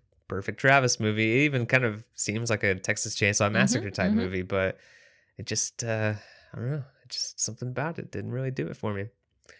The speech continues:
Speaker 1: That came out August twenty-eighth, nineteen eighty-seven, with a budget of a hundred and ten thousand dollars. No gross, but a five point three on I M D B.
Speaker 2: Okay.
Speaker 1: Got two taglines.
Speaker 2: Okay.
Speaker 1: First one is,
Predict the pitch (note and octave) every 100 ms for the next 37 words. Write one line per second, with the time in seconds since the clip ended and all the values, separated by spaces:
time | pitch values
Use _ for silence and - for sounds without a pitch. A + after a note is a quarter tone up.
0 | _ _ - E3+ D#3 C#3 C3+ C3 C3+ -
1 | C3 B2+ - - B2+ A2 A2+ - G#2 G#2+
2 | G2+ G2 F#2 G2 G#2 A#2 A2+ G2+ F#2+ F#2+
3 | - G2+ F#2+ F#2+ G#2+ G#2 F#2+ F#2 - A#2
4 | B2 C#3 C#3 D3 C#3+ D3+ D#3+ D#3+ - -
5 | _ D#3+ D3 C3 C3 C3+ - - _ G2
6 | G2+ G#2 G2 - A#2+ B2 B2 G#2+ G2+ F2+
7 | F2+ F2 F2+ F2 E2+ - _ _ _ _
8 | _ A3 A3 G#4 D#4 _ _ _ - -
9 | - _ _ _ - - - B2 D#3+ B2+
10 | A#2 C3+ - - _ _ _ - G#3+ -
11 | C#4 _ _ _ _ - _ _ _ _
12 | _ _ - A2 - A2+ A2 - F#2+ F#2+
13 | F2 -